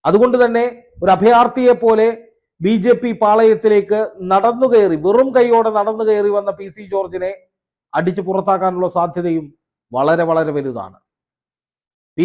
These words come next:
സി ജോർജ് എവിടെ ചെന്നാലും നന്നാകില്ല എന്നും തന്റെ മുഖമുദ്രയായ നിലപാടില്ലായ്മയും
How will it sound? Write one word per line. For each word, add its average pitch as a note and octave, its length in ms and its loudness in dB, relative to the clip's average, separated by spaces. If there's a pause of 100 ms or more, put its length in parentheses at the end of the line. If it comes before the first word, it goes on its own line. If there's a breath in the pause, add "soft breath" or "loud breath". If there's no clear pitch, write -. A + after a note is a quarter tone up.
സി A3 140 -2
ജോർജ് A3 240 4
എവിടെ A#3 260 2
ചെന്നാലും A#3 400 2
നന്നാകില്ല A3 500 0 (160)
എന്നും G3+ 180 -8 (680)
തന്റെ G#3 280 2 (520)
മുഖമുദ്രയായ A#3 840 4 (320)
നിലപാടില്ലായ്മയും A3 1000 4